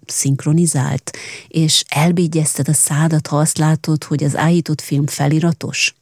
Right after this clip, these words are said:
De vajon kik állnak a hangok mögött?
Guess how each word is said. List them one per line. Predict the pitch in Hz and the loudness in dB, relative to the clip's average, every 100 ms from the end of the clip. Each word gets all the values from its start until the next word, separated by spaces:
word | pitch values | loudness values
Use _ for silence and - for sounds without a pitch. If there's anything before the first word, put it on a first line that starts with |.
| _ _ _ _ _ _ _ _ _ _ _ _ _ _ _ | _ _ _ _ _ _ _ _ _ _ _ _ _ _ _
De | - 180 | -4 0
vajon | 190 196 190 180 - | 2 2 2 0 -4
kik | - 226 - | -4 -4 0
állnak | 247 233 226 | 2 2 2
a | 226 | 0
hangok | 277 262 165 - | 2 2 2 -2
mögött? | 147 - 143 - | -2 -2 -6 -12